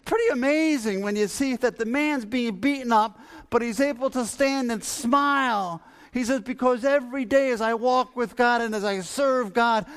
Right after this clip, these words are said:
I'm in the ministry fulfilling his mission on earth. I'm just being renewed. I'm being strengthened. I'm being charged up." May that be true of each one of us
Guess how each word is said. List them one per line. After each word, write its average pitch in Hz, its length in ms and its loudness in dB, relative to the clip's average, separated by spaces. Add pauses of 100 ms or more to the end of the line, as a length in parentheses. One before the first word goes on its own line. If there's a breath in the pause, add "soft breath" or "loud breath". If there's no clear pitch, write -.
(120 loud breath)
I'm 220 140 -4
in 220 120 -2
the 220 60 -2
ministry 233 480 -2
fulfilling 226 560 -2
his 208 200 -2
mission 220 640 0 (540 soft breath)
on 226 280 0
earth. 240 360 0 (200 loud breath)
I'm 302 180 0
just 233 180 -6
being 233 340 0
renewed. 247 920 0 (260 loud breath)
I'm 240 140 -2
being 254 240 -2
strengthened. 226 760 -2 (220 loud breath)
I'm 247 160 0
being 233 200 -2
charged 233 520 -2
up." 196 260 2 (2250 soft breath)
May 196 140 -6
that 214 180 0
be 190 100 -8
true 190 220 -4
of 156 100 -6
each 170 160 -8
one 147 220 -2
of 117 160 -6
us 113 320 -14